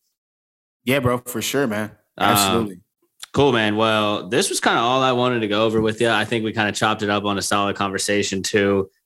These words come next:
Speaker 2: Um, I got amped up talking about the goals and, and making sure that they're under the, you know, the faith, foundation, family, fitness, and finances. Those are the five, right?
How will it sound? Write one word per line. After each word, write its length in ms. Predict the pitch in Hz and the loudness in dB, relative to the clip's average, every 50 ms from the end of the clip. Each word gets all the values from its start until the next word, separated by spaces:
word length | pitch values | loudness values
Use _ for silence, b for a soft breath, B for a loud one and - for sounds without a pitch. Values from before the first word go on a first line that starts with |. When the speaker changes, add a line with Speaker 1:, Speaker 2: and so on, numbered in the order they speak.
| _ _ | _ _
Speaker 2:
Um, 480 | - 98 95 95 95 92 92 90 90 73 | -2 0 0 2 0 0 0 -2 -2 -2
I 100 | 92 113 | -2 0
got 160 | 123 123 110 | 0 0 0
amped 240 | 104 107 104 98 - | 0 0 0 0 0
up 160 | 107 101 95 | -2 -2 -2
talking 280 | - 104 95 95 95 95 | -2 -4 -4 -2 -2 -2
about 200 | 92 95 95 92 | -2 -2 -2 -2
the 80 | - 90 | -4 -4
goals 460 | 85 95 92 95 95 95 98 92 92 | -2 0 2 2 4 4 2 0 0
and, 140 | 90 90 87 | -2 -4 -4
and 160 | - 90 90 | -4 -4 -2
making 240 | 90 92 90 95 87 | -2 -2 -2 -2 -4
sure 260 | - - 98 95 92 | -2 -2 0 0 0
that 200 | 92 90 90 - | 0 -2 -4 -2
they're 160 | - 90 90 90 | -2 -2 -2 0
under 280 | 90 92 87 92 90 | -2 -2 0 -2 0
the, 260 | 87 87 87 85 73 69 | 0 0 -2 -4 -4 -4
you 100 | 87 87 | -6 -4
know, 140 | 87 82 78 | -4 -4 -6
the 100 | 76 82 | -6 -10
faith, 420 | - - 92 92 90 87 87 - - | -6 -4 0 0 0 0 -2 -4 -6
foundation, 960 | 90 87 87 87 87 90 90 90 85 - - 90 87 87 87 87 87 85 - | -4 -4 -2 -2 -2 0 0 -2 -2 -4 -4 -4 -2 -2 -2 -2 -4 -8 -10
family, 520 | - - - 92 90 90 90 90 87 87 | -12 -6 -4 -4 -2 -2 -2 -2 -4 -4
fitness, 720 | 87 - - - 82 71 85 87 85 82 - - - - - _ | -4 -4 -4 -4 -4 -2 -4 -6 -6 -6 -6 -6 -6 -8 -10 _
and 220 | 82 85 85 87 | -10 -10 -10 -8
finances. 500 | - - 92 92 92 90 90 87 - 87 | -4 -2 -2 0 0 -2 -4 -4 -4 -2
Those 220 | 82 98 98 95 92 | 0 0 0 0 0
are 40 | 90 | -2
the 80 | 90 | -4
five, 400 | 85 - 90 87 82 80 80 80 | -4 -2 -2 -2 -2 -2 -4 -4
right? 200 | 85 85 92 87 | -4 -4 -4 -4